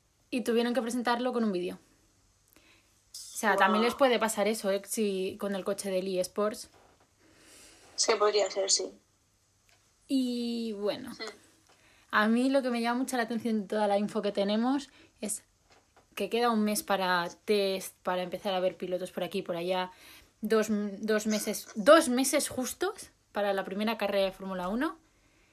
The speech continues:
Speaker 1: Y
Speaker 2: Ujú.
Speaker 1: tenemos
Speaker 3: Madre mía.
Speaker 1: ocho pilotos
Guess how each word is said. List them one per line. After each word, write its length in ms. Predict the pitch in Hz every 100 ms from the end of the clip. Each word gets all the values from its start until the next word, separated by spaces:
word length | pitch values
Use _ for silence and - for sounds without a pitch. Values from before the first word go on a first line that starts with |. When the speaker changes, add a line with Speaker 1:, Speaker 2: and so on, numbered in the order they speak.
| _ _
Speaker 1:
Y 80 | 247
Speaker 2:
Ujú. 80 | 220
Speaker 1:
tenemos 500 | 233 247 233 208 -
Speaker 3:
Madre 300 | 262 233 226 233 247
mía. 300 | 254 269 311 - _
Speaker 1:
ocho 400 | 277 302 - -
pilotos 640 | 247 175 165 180 180 -